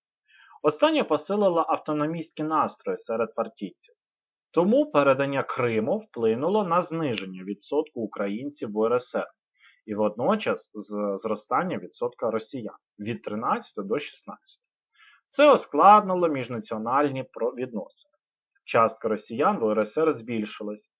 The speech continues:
У тисяча дев'ятсот п'ятдесят дев'ятому році в Криму мешкало один і два мільйони осіб.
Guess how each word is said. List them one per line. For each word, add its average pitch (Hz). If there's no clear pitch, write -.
У 117
тисяча 107
дев'ятсот 107
п'ятдесят 104
дев'ятому 104
році 190
в -
Криму 156
мешкало 135
один 151
і 135
два 117
мільйони 123
осіб. -